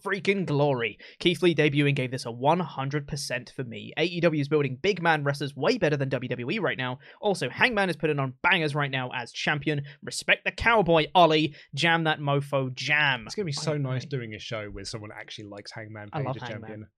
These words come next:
Speaker 1: He's great.
Speaker 2: He is great,
Speaker 1: Ollie
Speaker 2: right?
Speaker 1: hates him.
Speaker 2: I don't know why.
Speaker 1: I don't know why they, why either. Stuart Ellis said, uh, "You're dead right. Keith Lee was perfect. His new music fits him brilliantly. And for me, the, uh, the Sting is right up there in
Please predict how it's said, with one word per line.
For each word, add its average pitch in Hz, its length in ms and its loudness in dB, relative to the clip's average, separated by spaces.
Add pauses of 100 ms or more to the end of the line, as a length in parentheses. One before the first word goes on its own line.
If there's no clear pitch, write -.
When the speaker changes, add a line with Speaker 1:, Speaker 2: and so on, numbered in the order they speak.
(140)
Speaker 1:
He's 175 140 -10
great. - 340 -14
Speaker 2:
He 269 160 -8
is 359 100 -8
great, 117 340 -10
Speaker 1:
Ollie 160 180 0
Speaker 2:
right? - 100 0
Speaker 1:
hates 139 260 -4
him. 113 140 -10 (160)
Speaker 2:
I 339 140 -4 (100)
don't 403 280 0
know 392 220 2
why. 311 540 -2 (540)
Speaker 1:
I 135 60 -14
don't - 160 -20
know 113 180 -16
why 113 200 -12
they, 113 160 -12 (180)
why 120 200 -8
either. 117 320 -10 (320)
Stuart 240 340 4
Ellis 135 320 0 (100)
said, 143 280 0
uh, 156 60 0
"You're 147 200 2
dead 175 260 6
right. 143 260 4
Keith 185 280 0
Lee 151 120 2
was 127 160 -2
perfect. - 600 -6
His 135 120 -4
new 208 240 0
music 196 280 0
fits - 220 -4
him 131 100 -4
brilliantly. 160 520 2 (160)
And 131 180 -4
for 143 120 -2
me, 160 360 0 (160)
the, 143 280 2 (100)
uh, 131 280 0 (120)
the 143 160 0
Sting 185 380 -4
is 151 160 0
right 156 220 4
up 147 200 -4
there 131 320 0
in 143 160 -4